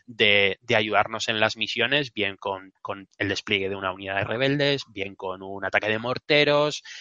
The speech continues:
eh, y demás. Eh, entonces, pues bueno,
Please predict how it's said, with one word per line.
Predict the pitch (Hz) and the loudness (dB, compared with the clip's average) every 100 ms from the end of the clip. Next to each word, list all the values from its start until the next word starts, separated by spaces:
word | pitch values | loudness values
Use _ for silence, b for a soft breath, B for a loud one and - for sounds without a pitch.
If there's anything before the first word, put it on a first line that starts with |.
| B | B
eh, | 101 98 95 92 90 90 90 90 90 104 | -2 2 2 2 0 0 -2 -6 -8 -10
y | 113 | -2
demás. | 104 117 - - _ _ _ _ _ - - | -2 0 -2 -2 _ _ _ _ _ -12 -6
Eh, | 196 131 113 107 104 - | 4 6 6 4 2 0
entonces, | 131 - 135 - | -4 0 0 -2
pues | 104 | -8
bueno, | 98 | -14